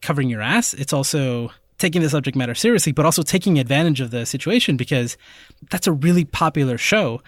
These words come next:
And now you have the opportunity to provide really valuable resources. So I think that the way Netflix handled it, the way the showrunners handled it, it was just amazing. And this year they also did another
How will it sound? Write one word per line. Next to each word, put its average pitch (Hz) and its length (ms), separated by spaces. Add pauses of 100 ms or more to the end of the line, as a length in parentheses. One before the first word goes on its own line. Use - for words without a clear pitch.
(160)
And 143 140
now 151 240
you 135 220
have 139 200
the 135 80
opportunity 127 640 (340)
to - 200
provide 123 680
really 131 200
valuable 123 420
resources. - 600 (320)
So 147 300
I 147 120
think 214 180
that 139 160
the 139 100
way 147 240
Netflix 143 400
handled 135 320
it, 135 100
the 123 80
way 120 180
the 120 80
showrunners 131 500
handled 131 260
it, 120 140
it - 440
was 127 100
just - 400
amazing. 143 520 (220)
And 175 200
this 165 180
year 185 120
they 147 100
also 147 260
did 127 320
another 123 460